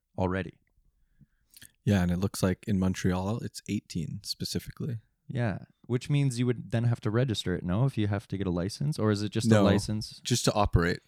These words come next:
Speaker 2: It's
Speaker 1: Yeah.
Speaker 2: kinda like, uh, in Ontario, we have, like, a pleasure craft license, which is for boating.
Speaker 1: Yeah.
Speaker 2: So you can operate a boat,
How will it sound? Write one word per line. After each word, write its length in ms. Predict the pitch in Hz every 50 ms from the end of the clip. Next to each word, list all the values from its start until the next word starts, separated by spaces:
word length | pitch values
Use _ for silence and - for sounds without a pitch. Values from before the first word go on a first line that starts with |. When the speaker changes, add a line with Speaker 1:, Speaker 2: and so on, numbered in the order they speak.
| 113 - -
Speaker 2:
It's 140 | - 117 117
Speaker 1:
Yeah. 60 | 120
Speaker 2:
kinda 200 | 123 135 135 135
like, 320 | 131 127 123 120 117 - -
uh, 400 | 107 98 95 92 90 90 92 95 - -
in 100 | - 104
Ontario, 340 | 101 101 - 101 101 95 95
we 120 | 95 95
have, 120 | 104 90 90
like, 180 | 92 92 -
a 40 | 95
pleasure 440 | - - - 95 92 90 98 95 95
craft 440 | - - - 110 113 120 123 - -
license, 580 | 120 120 131 135 - - 147 151 160 - - -
which 140 | 107 - -
is 60 | -
for 140 | - - -
boating. 480 | 85 131 175 190 196 - - 117 117 117 _ _ - _ - -
Speaker 1:
Yeah. 340 | 113 113 113 110 107 104
Speaker 2:
So 120 | 98 90 95
you 140 | 101 104 110
can 140 | - - 113
operate 360 | 107 107 - - 120 110 107
a 60 | 104
boat, 400 | 101 95 104 98 95 95 - -